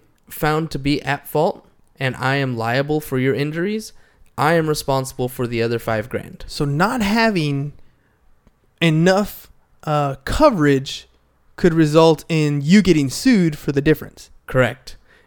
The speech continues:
Speaker 1: And if you own any assets, like a house or a business, they're coming after those assets to get those funds.
Speaker 2: And, and who, who's coming after it? Is it, like, the, the person or usually?
Speaker 1: It's the person, it's the lawyers, it's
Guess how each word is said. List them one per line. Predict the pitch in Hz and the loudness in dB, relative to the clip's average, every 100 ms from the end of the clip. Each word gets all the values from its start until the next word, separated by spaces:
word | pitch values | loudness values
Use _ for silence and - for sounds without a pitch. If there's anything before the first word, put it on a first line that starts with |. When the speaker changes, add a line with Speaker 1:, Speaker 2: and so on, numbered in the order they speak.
| - | -8
Speaker 1:
And | 139 | -2
if | 135 131 | -2 2
you | 147 | 2
own | 143 147 147 | 4 2 0
any | 127 131 110 | -4 -4 -6
assets, | 127 120 - 151 156 - | -4 -4 -2 -4 -4 -6
like | 110 107 | -6 -6
a | |
house | - - 117 156 - - | -8 -4 -4 -4 -8 -12
or | - 113 | -6 -4
a | 104 | -6
business, | 110 - 110 151 214 226 - - _ - _ _ _ _ - | -2 -2 -2 -4 -4 -6 -12 -16 _ -20 _ _ _ _ -6
they're | 120 | -4
coming | 120 135 135 | -2 -2 0
after | 123 160 131 | 0 0 -2
those | 117 113 | -2 -2
assets | 120 139 - 120 104 - - _ | 0 -2 -2 -6 -6 -10 -18 _
to | - | -12
get | 117 117 - | -6 -4 -4
those | 110 107 | -6 -6
funds. | - 104 95 - - - | -8 -10 -12 -16 -16 -12
Speaker 2:
And, | 180 - | -14 -4
and | 180 | -2
who, | 160 277 359 220 | 2 2 2 2
who's | 285 311 | 2 0
coming | - 320 180 | -4 0 2
after | 202 214 139 | 0 0 0
it? | |
Is | 131 143 | 0 0
it, | |
like, | 135 131 | -2 -2
the, | 131 127 123 135 | -4 -4 -4 -10
the | 139 143 | -10 -4
person | - 160 220 294 311 302 | 2 4 2 0 -4 -2
or | 196 156 143 - _ _ | 0 0 -2 -8 _ _
usually? | - 156 165 175 | -6 -4 -2 0
Speaker 1:
It's | 170 247 | 0 -2
the | - | -6
person, | 269 - 190 - 214 202 | 2 4 4 2 0 2
it's | 151 - | -4 -2
the | 190 | 0
lawyers, | 147 131 143 156 170 170 | 4 4 4 2 0 -2
it's | 123 127 - - | -4 -4 -10 -12